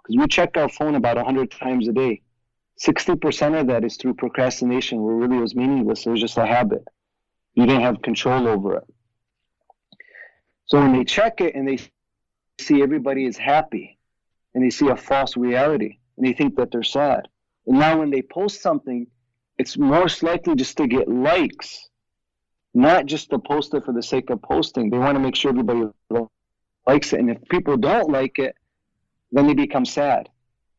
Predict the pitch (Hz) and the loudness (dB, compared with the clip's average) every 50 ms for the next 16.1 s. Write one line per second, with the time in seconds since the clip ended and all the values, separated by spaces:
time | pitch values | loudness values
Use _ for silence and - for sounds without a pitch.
0 | _ - 147 147 156 156 156 170 170 - 165 143 151 143 151 139 131 139 139 135 | _ 0 4 4 4 6 4 2 2 0 0 0 0 0 -2 -2 -2 -2 -2 0
1 | 139 151 175 190 - - 185 143 120 123 127 123 123 120 120 120 123 123 120 117 | 2 2 0 0 -2 -4 -6 -4 -4 -4 -2 0 0 0 -2 -2 -4 -6 -6 -6
2 | 120 117 113 - 127 110 - - 143 147 127 104 - - _ _ _ _ _ _ | -8 -6 -4 -4 -4 -2 0 0 2 2 0 -2 -4 -12 _ _ _ _ _ _
3 | _ _ _ _ _ _ _ - 139 139 123 123 139 139 120 131 123 120 - 131 | _ _ _ _ _ _ _ 2 4 4 4 2 2 0 0 -2 -2 -2 -2 0
4 | 120 113 113 120 107 117 117 110 107 107 110 110 - - 107 - 113 117 127 - | 0 0 0 0 0 0 0 0 0 -2 -2 -4 -6 -8 -8 -4 -2 -2 -2 -2
5 | - 101 98 - - - 147 147 - 165 170 156 143 135 135 127 131 - - 147 | -4 -8 -10 -4 -2 -2 -2 0 0 0 0 2 2 2 0 0 -2 -2 -2 0
6 | 151 151 143 139 139 143 143 123 131 120 110 - _ _ _ _ _ - 147 147 | 0 0 0 0 0 0 0 -2 -2 -2 -4 -6 _ _ _ _ _ 0 0 2
7 | 147 139 139 139 135 110 127 123 120 127 131 120 - 113 110 113 107 _ _ _ | 2 2 0 0 -2 -2 -2 -4 -4 -4 -6 -6 -8 -8 -10 -10 -12 _ _ _
8 | _ _ _ _ _ _ _ _ _ _ _ _ _ _ _ - - 139 131 - | _ _ _ _ _ _ _ _ _ _ _ _ _ _ _ -4 -4 -4 -4 -6
9 | _ _ 175 165 - _ _ _ _ _ - - - - - - - 262 - - | _ _ -14 -14 -14 _ _ _ _ _ -12 -12 -12 -14 -8 -2 0 0 0 0
10 | 117 120 147 147 - - 175 143 135 120 117 104 - _ _ _ _ _ _ _ | 0 -2 -2 -2 -2 -2 -2 0 0 -2 -2 -4 -8 _ _ _ _ _ _ _
11 | - 269 269 - 135 247 233 - - - - - - 156 - - - - _ - | -2 0 0 2 2 2 2 0 -2 -2 0 0 0 0 -2 -6 -12 -18 _ -4
12 | - - 120 117 127 117 104 127 120 120 151 156 101 117 117 110 - 127 123 123 | -2 0 0 0 0 -2 -2 -2 0 0 0 0 -2 -4 -4 -2 -4 -4 -2 -2
13 | 120 113 - - 120 117 113 107 - - - 147 147 - - - 135 135 135 123 | -4 -6 -4 -4 -2 -2 -4 -4 -6 -4 -4 -4 -4 -4 -4 -2 0 2 2 2
14 | 151 160 190 208 196 - - 156 151 - - - 143 - 135 120 110 127 - - | 2 2 2 2 0 0 0 -2 -2 -2 -4 -4 -4 -2 -2 -2 -2 -4 -4 -4
15 | 120 107 113 107 110 110 - 110 110 123 117 - 131 147 143 - - - - - | -4 -2 -2 -2 -4 -4 -4 -2 -2 -2 0 0 0 0 0 0 -2 -2 -4 -6
16 | - - | -8 -8